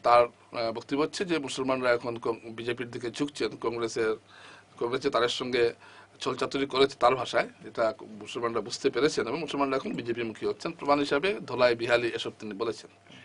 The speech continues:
করিমগঞ্জের কথা বলেছেন। তো এটাকে আপনি একজন,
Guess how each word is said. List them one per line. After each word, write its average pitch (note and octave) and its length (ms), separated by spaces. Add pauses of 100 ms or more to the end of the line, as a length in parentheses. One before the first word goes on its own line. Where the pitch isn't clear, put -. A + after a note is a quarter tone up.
(440)
করিমগঞ্জের A#2+ 460
কথা G#2+ 220
বলেছেন। F2 360 (760)
তো A#2+ 200
এটাকে G#3 500 (200)
আপনি D3 280
একজন, C3+ 480